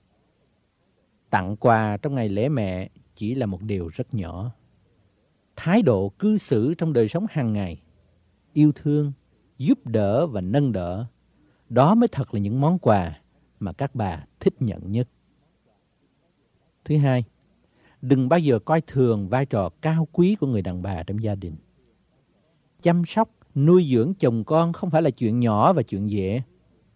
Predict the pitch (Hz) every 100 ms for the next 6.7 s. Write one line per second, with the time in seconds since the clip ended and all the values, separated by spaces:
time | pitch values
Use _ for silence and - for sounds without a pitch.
0 | _ _ _ _ _ _ _ _ - 165
1 | 185 190 117 104 123 104 151 - 147 156
2 | 147 - _ - 131 120 120 220 202 120
3 | 98 113 110 139 - 220 254 175 92 95
4 | 90 82 120 131 123 _ _ _ _ -
5 | 131 127 131 123 151 139 190 131 127 120
6 | 98 85 92 82 76 107